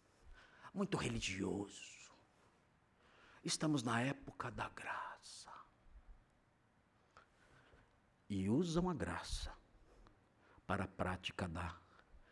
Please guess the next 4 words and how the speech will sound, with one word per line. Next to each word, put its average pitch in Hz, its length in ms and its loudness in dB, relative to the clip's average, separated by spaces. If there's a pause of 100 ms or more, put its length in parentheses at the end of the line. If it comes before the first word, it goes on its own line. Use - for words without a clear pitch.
(220)
libertinagem. - 1200 0 (2500)
Eles 117 160 -6
são 147 140 -2
assim. 160 400 -4